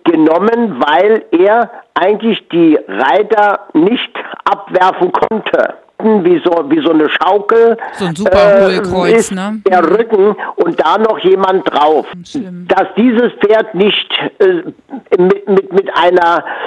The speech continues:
Speaker 1: gleitenden Bewegung gehen kann, ist, ist eigentlich verständlich. Und dieses Pferd haben wir dann freigekauft.
Speaker 2: Mhm. Das ist jetzt grad bei euch ganz glücklich.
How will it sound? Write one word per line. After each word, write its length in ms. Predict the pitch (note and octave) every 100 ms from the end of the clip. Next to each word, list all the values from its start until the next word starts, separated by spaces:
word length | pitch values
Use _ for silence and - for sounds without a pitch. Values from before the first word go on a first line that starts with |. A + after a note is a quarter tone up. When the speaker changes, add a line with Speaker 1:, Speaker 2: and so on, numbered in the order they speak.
| - - -
Speaker 1:
gleitenden 880 | C3+ A#2+ D#3+ D#3 A3 A3 A3 F#3+ D#3+
Bewegung 580 | F3 F#3+ B3+ A#3+ F#3
gehen 320 | D3 E3+ F#3 F3
kann, 520 | E3+ F#3 F#3+ F#3+ F#3
ist, 180 | - -
ist 180 | F3 G#3
eigentlich 300 | F#3 E3 E3+ - - -
verständlich. 720 | E3 - F#3 G3+ D#3+ D3+ A#2+ -
Und 180 | F3+ D#3+
dieses 380 | E3 A#3+ A3+ G#3+
Pferd 300 | - G#3+ F#3
haben 180 | F#3 F#3+
wir 80 | F3+
dann 160 | F3
freigekauft. 800 | - B2 B2+ A#2+ - F#2 D2 -
Speaker 2:
Mhm. 640 | G#3 F3+ F3+ F3+ F#3 G3+
Das 180 | G#3 G#3+
ist 140 | G#3+ -
jetzt 180 | G#3
grad 200 | - G3
bei 80 | F#3
euch 280 | E3 F#3+ -
ganz 260 | G3+ G3 -
glücklich. 380 | F#3+ F#3 F#3